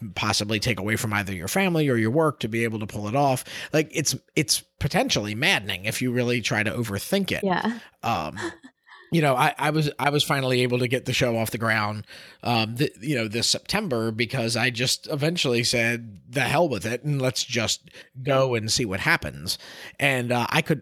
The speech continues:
Speaker 1: I couldn't be happier with the results. So, like, it, and it sounds like the same with, for people that are interested in putting together some sort of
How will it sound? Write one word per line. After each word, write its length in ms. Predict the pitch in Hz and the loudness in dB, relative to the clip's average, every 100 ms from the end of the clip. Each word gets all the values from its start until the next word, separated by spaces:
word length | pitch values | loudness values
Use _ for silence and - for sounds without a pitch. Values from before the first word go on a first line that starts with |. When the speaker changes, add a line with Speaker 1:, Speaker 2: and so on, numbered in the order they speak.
| - | -2
Speaker 1:
I 140 | - | 0
couldn't 240 | 156 160 113 | 2 0 0
be 100 | 98 | 0
happier 320 | 98 95 101 | 0 0 -2
with 140 | 101 | -4
the 80 | 101 | -6
results. 420 | 95 107 123 65 | -4 -2 -2 -2
So, 160 | - 127 | 0 2
like, 160 | 131 127 | 2 2
it, 300 | 147 135 120 | 0 0 0
and 260 | 147 135 | -2 -2
it 160 | 135 131 | -2 0
sounds 300 | - 147 147 | 0 0 0
like 160 | 127 107 | -2 0
the 60 | |
same 340 | - 117 110 110 | 0 2 0 0
with, 180 | 107 | -4
for 220 | - - 117 | -6 -6 -2
people 260 | 127 113 | -2 0
that 120 | 110 110 | 0 0
are 100 | 107 | -2
interested 340 | 113 - 101 | -4 -4 -6
in 100 | 104 | -6
putting 240 | 120 110 | -4 -2
together 340 | 107 107 101 107 | -2 -2 -2 0
some 240 | - 110 | 0 0
sort 340 | 107 117 107 - | -2 0 -2 -2
of 380 | 107 95 95 | -4 -4 -6